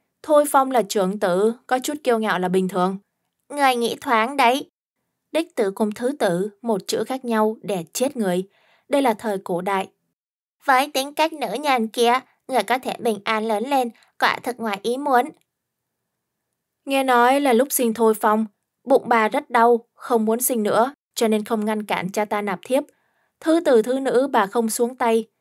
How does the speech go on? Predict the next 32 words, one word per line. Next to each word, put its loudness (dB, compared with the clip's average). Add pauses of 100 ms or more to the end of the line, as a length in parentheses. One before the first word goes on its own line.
(380)
Bất 2
quá 4
đối 2
với -4
thứ -6
tử -2
thứ -2
nữ 0
vô 6
cùng 0
hà -4
khắc. -2 (640)
Hơn 0
nữa 4
bà 2
ta 2
là 2
quận -2
chúa, 2 (360)
Thôi 4
gia 0
tất -6
cả 0
đều -2
là -2
của -4
Thôi 4
Phong. 0 (460)
Bà 2
sợ 0
cái 0
gì?" 2